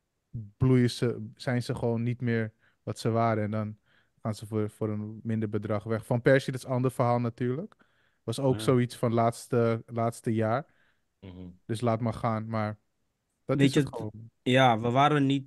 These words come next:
Speaker 4: we waren niet savage, man. We lieten nog,
Speaker 3: Klopt.
Speaker 4: oké, weet je, dit seizoen, we gaan het nog proberen. We gaan het toch proberen bij te
Speaker 1: Ja,
Speaker 4: tekenen.
Speaker 1: man.
Speaker 4: En dan gaat die
Speaker 3: Ja,
Speaker 4: kill
Speaker 3: ja.
Speaker 4: gaat de deur uit, Frans
Speaker 3: Klopt.
Speaker 4: vrij.
Speaker 1: Ja,
Speaker 3: Ja,
Speaker 1: man.
Speaker 3: maar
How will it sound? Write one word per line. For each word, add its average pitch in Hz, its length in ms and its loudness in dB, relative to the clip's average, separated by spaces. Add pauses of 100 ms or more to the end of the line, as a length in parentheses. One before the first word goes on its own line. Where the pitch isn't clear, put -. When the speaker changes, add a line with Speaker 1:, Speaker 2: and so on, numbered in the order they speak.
(120)
Speaker 4:
we 120 140 -8
waren 143 220 0
niet 139 160 -2
savage, 117 440 -2
man. 104 320 -8
We 117 100 -4
lieten 131 300 2
nog, 131 140 2
Speaker 3:
Klopt. 104 160 -6
Speaker 4:
oké, 131 220 -2
weet 127 220 -2
je, 135 200 0
dit 135 180 -2
seizoen, 131 380 -2
we 131 60 -2
gaan 127 160 -6
het 123 80 -6
nog 127 160 -6
proberen. 131 540 -2
We 120 140 -4
gaan 131 180 -4
het 123 140 -6
toch 131 140 -6
proberen 123 380 -4
bij 127 180 -2
te 113 100 -12
Speaker 1:
Ja, 113 60 -10
Speaker 4:
tekenen. 127 320 -2
Speaker 1:
man. 127 100 -4
Speaker 4:
En 139 60 -2
dan 143 100 -2
gaat 147 140 0
die 139 80 0
Speaker 3:
Ja, 139 80 -4
Speaker 4:
kill 147 80 2
Speaker 3:
ja. 139 60 0
Speaker 4:
gaat 131 160 -2
de 123 120 -4
deur 117 200 -4
uit, 101 140 -8
Frans 110 220 -10
Speaker 3:
Klopt. 98 240 0
Speaker 4:
vrij. 92 180 -12
Speaker 1:
Ja, 104 260 -12
Speaker 3:
Ja, 135 160 -2
Speaker 1:
man. - 20 -2
Speaker 3:
maar 135 60 -2